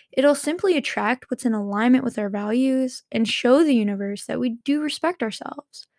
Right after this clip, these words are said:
Platonic intimacy, in my opinion, is a form of self-respect. And as I always say, when we show the universe that we respect ourselves, that puts us into a higher vibration and frequency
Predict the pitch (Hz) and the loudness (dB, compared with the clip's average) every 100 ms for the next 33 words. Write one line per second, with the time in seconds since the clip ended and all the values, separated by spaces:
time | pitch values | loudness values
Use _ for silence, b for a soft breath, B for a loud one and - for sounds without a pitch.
0 | _ _ _ _ - 269 277 311 370 - | _ _ _ _ -2 0 4 4 2 0
1 | 269 302 294 294 285 285 285 - 240 233 | 0 0 -2 -4 -4 -4 -4 -4 -4 -2
2 | 233 247 - - 220 233 226 254 214 208 | -2 -2 -4 -2 0 2 2 0 -2 -2
3 | - 226 233 233 226 - 202 - - - | 2 4 6 4 2 0 0 0 -8 -10
4 | - 285 _ _ B B B - 254 247 | -14 -16 _ _ B B B 4 6 6
5 | - 247 277 294 277 - 226 240 262 240 | 4 4 6 4 2 -2 -2 0 0 0
6 | 226 247 - 247 247 247 240 233 247 - | 0 0 0 0 2 0 0 -2 -4 -4
7 | 202 208 220 214 - 196 196 254 254 - | -4 -2 -4 -6 -4 -4 -2 -2 -4 -2
8 | 262 262 254 - B B _ 247 262 - | -2 -2 -4 -10 B B _ 0 0 0
9 | 320 - 254 254 269 247 220 208 - 208 | -4 0 2 2 2 2 0 -2 0 2
10 | 247 320 311 262 220 247 - 202 196 208 | 4 4 4 4 4 0 0 -2 -2 -2
11 | - 254 285 311 330 269 - 214 208 | 0 2 4 2 4 2 2 0 0